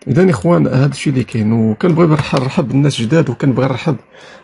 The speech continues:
بالناس المتبعين لقناه ابو ريان، وشكراً لكم بزاف على الدعم وعلى الدعوات ديالكم، وشكراً للناس اللي خدموا، خدمنا لهم لي سي في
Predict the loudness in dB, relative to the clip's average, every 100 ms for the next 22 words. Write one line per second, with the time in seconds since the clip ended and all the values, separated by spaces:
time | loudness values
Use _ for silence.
0 | -2 2 4 2 0 0 -2 -2 -2 -2
1 | -2 -2 -2 -2 -2 0 2 2 0 -4
2 | -2 -2 -2 -2 0 0 -2 0 -4 -2
3 | -2 0 0 0 -2 -2 0 0 -2 -6
4 | -4 -2 -4 -6 -20 -20 -20 -20 -6 0
5 | 4 4 4 2 0 0 -2 0 2 4
6 | 2 0 -2 0 -2 -8 -6 0 0 2
7 | 2 4 2 2 0 -2 0 -2